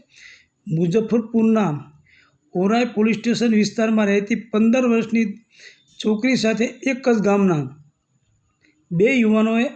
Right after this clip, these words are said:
આ દુષ્કર્મ કર્યું અને પછી તેને મારી નાખવાના ઈરાદાથી તેના પર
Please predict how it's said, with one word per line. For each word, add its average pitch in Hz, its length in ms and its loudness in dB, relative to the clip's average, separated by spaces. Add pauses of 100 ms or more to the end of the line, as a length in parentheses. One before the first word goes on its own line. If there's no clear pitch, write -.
આ 202 140 -2
દુષ્કર્મ 208 540 0
કર્યું 214 300 2
અને 208 120 0
પછી 220 380 -4
તેને 220 200 0
મારી 202 400 0
નાખવાના 226 440 -2 (580)
ઈરાદાથી 226 560 2
તેના 233 420 0
પર 180 120 -2